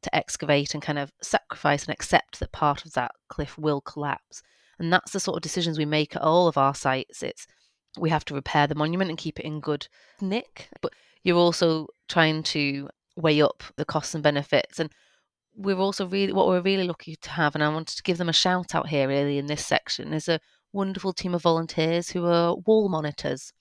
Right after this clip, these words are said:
And they go out, not just, we actually have these nationally, not just on the Hadrian's Wall, but to all of our free sites. And they do regular checks. So they'll take photographs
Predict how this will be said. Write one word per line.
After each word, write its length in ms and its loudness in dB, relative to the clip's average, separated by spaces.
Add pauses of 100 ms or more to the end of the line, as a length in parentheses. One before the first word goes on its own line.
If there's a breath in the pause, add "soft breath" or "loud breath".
(120)
And 80 -4
they 120 6
go 120 6
out, 200 4
not 180 2
just, 180 -8 (160)
we 80 -6
actually 300 0
have 120 -2
these 160 -2
nationally, 380 0
not 220 -2
just 200 -6
on 180 0
the 60 -4
Hadrian's 280 -2
Wall, 140 0
but 120 -8
to 60 -10
all 160 2
of 80 -2
our 100 2
free 200 -10
sites. 300 -4
And 60 -2
they 60 0
do 160 -4
regular 260 -2
checks. 560 -4 (500 soft breath)
So 200 0
they'll 380 4
take 240 -6
photographs 640 0